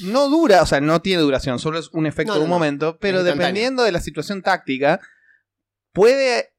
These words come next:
Speaker 1: repartir muchísimo daño
Speaker 2: Sí.
Speaker 1: esto. O sea, si agarrás tres,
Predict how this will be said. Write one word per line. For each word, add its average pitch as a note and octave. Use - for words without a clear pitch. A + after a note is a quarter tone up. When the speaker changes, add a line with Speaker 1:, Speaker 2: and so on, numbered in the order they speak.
Speaker 1:
repartir C#3+
muchísimo E3+
daño A2+
Speaker 2:
Sí. G2+
Speaker 1:
esto. A2
O A2+
sea, A#2+
si A#2
agarrás C#3
tres, A3